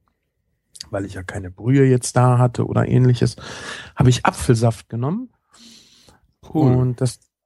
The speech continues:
Speaker 1: mit dem Gemüse dann halt kochen lassen, ne? Also das Gemüse kurz angeschwitzt, dann die Flüssigkeiten da drauf, so wie bei dieser Bratnudelfanne,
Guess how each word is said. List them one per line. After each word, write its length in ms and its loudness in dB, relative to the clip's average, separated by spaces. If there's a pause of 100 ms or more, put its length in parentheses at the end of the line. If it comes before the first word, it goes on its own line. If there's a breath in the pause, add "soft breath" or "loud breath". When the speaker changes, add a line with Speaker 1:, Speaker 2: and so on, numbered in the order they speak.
(260)
Speaker 1:
mit 220 -2
dem 260 2
Gemüse 420 4
dann 180 2
halt 200 4
kochen 320 -2
lassen, 360 -4
ne? 200 0
Also 160 0
das 120 -6
Gemüse 260 -2
kurz 200 -6
angeschwitzt, 680 -2
dann 300 2 (300)
die 300 -4
Flüssigkeiten 720 2
da 120 4
drauf, 380 -2
so 440 0
wie 300 2
bei 240 -4
dieser 340 0
Bratnudelfanne, 960 0